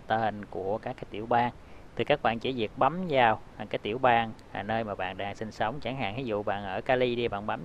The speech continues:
vào cái C A này các bạn, California nè. Bạn bấm vô thì nó sẽ hiện tên hai cái người thượng nghị sĩ đang đại diện cho cái tiểu bang của bạn. Đó là bà Dianne Feinstein và Kamala Harris.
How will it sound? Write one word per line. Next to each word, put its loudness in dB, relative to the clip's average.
vào 0
cái -8
C -12
A -2
này -8
các -10
bạn, -6
California -2
nè. -8
Bạn -10
bấm -2
vô 8
thì -4
nó 0
sẽ 2
hiện -6
tên 4
hai 4
cái -2
người 2
thượng -4
nghị -8
sĩ -6
đang 0
đại -2
diện -10
cho -2
cái -6
tiểu -4
bang 0
của -4
bạn. 0
Đó -4
là -2
bà 0
Dianne 2
Feinstein -6
và 0
Kamala -2
Harris. -4